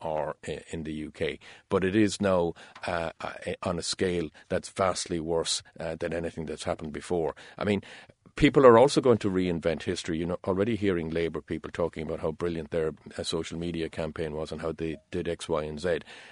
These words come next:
I mean, to an extent, what there was was an audience out there that was waiting to hear a message. I remember talking to business people, uh, shortly before the Brexit, uh, referendum and making the point to them that a few days before that if it was won, uh,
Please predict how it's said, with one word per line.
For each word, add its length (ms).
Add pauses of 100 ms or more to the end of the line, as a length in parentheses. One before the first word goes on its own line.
(100)
I 40
mean, 160
to 140
an 80
extent, 520 (240)
what 260
there 160
was 400
was 180
an 140
audience 480
out 200
there 140
that 220
was 160
waiting 400
to 140
hear 440 (300)
a 80
message. 540 (380)
I 60
remember 260
talking 440
to 240
business 380
people, 400 (160)
uh, 180
shortly 340
before 320
the 120
Brexit, 520 (100)
uh, 100
referendum 440
and 80
making 240
the 80
point 240
to 60
them 100
that 140 (260)
a 100
few 140
days 160
before 300
that 180
if 180
it 80
was 200
won, 240 (440)
uh, 120